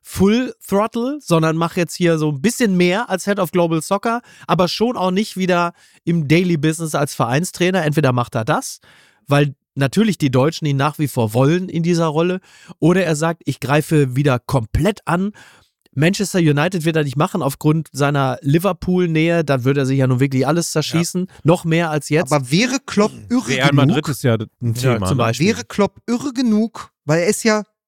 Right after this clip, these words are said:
Speaker 3: eh too big to fail. Also es
Speaker 1: Mhm.
Speaker 3: hat ihm ja auch nichts gemacht und nichts angehabt und
Speaker 1: Ja.
Speaker 3: ihn auch final nicht beschädigt, dass er zu, äh, Red Bull gegangen ist.
Speaker 1: Ja.
Speaker 3: Wäre der irre genug, nächstes Jahr zu sagen, "V F L Wolfsburg mach ich"?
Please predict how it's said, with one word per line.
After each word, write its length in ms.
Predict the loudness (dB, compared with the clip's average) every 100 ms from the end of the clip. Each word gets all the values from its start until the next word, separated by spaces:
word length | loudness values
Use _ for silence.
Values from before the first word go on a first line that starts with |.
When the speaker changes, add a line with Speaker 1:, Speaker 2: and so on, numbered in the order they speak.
| _ _ _ _
Speaker 3:
eh 120 | 0 0
too 260 | 0 -2
big 400 | 0 0 -2 -8
to 140 | -14 -14
fail. 480 | -6 -2 -2 -4 -12 _
Also 180 | 0 0
es 80 | 0
Speaker 1:
Mhm. 40 |
Speaker 3:
hat 100 | -2 -2
ihm 60 |
ja 60 | 0
auch 80 | 2
nichts 380 | 0 -2 -8 -6
gemacht 320 | -4 -4 -4
und 80 | -4
nichts 320 | -4 -6 -6
angehabt 680 | -4 -2 -2 -2 -4 -8 -12 -4
und 60 |
Speaker 1:
Ja. 100 | -2
Speaker 3:
ihn 60 | -2
auch 140 | -6 -8
final 400 | -4 0 2 2
nicht 220 | 0 -2 -6
beschädigt, 500 | -2 0 2 0 -4
dass 120 | -4
er 100 | -4
zu, 260 | -4 -2 -2
äh, 160 | -4
Red 200 | -2 -2
Bull 180 | 0 0
gegangen 320 | 0 -2 -2
ist. 160 | -4 -8 _ _
Speaker 1:
Ja. 140 | -2 2
Speaker 3:
Wäre 200 | 0 0
der 200 | 0 0
irre 200 | -2 -2
genug, 320 | 0 0 0 -2
nächstes 300 | -2 0 -2
Jahr 100 | -2
zu 80 |
sagen, 300 | -2 -2 -2 -10 _ _
"V 180 | -2 0
F 100 | 0
L 100 | 0
Wolfsburg 460 | 0 0 -6 -8
mach 200 | -6 -8
ich"? 220 | -10 -18